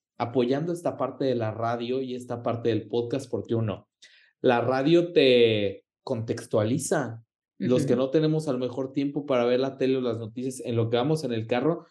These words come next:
Speaker 1: nos contextualizamos qué está pasando con el mundo a través de la radio, y lo puedes ver aquí, no va a desaparecer.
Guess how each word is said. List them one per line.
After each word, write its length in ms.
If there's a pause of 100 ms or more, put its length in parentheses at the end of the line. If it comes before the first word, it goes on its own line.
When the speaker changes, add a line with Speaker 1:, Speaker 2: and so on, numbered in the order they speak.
(160)
Speaker 1:
nos 280
contextualizamos 960
qué 80
está 280
pasando 440
con 180
el 120
mundo 340
a 100
través 260
de 120
la 160
radio, 480 (320)
y 80
lo 140
puedes 240
ver 140
aquí, 440
no 340
va 100
a 60
desaparecer. 720